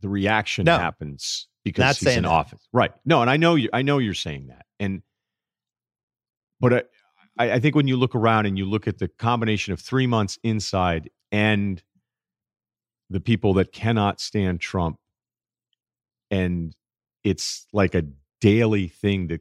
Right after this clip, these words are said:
Speaker 1: the consumption of anxiety that he causes. And I would say, like, "Hey, you know,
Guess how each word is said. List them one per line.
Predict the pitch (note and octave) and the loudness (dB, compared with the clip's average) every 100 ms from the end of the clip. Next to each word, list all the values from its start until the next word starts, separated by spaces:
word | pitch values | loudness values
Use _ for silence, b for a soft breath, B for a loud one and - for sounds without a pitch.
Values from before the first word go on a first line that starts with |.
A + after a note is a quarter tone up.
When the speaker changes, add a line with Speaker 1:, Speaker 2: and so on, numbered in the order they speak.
| _ | _
Speaker 1:
the | - | -10
consumption | - E2 - - G#2 G2+ - F2 D2 - | -6 -6 -4 -2 0 0 -4 -4 -6 -8
of | D#2+ | -6
anxiety | D#2+ D2 E2 F2 F2+ D#2+ C#2+ C#2 _ _ _ _ | -6 -2 2 2 2 -2 -8 -14 _ _ _ _
that | E2+ | -8
he | D#2 | -8
causes. | D2 - F#2 D#2+ C#2 C2+ - | -6 -2 0 0 -6 -16 -4
And | |
I | E2 | -2
would | F#2+ E2 | 0 -2
say, | - D#2 | -2 -2
like, | D2 C#2 - | -2 -8 -6
"Hey, | E2 C#2+ C2 | -6 -6 -8
you | - | -14
know, | C#2 B1 | -14 -14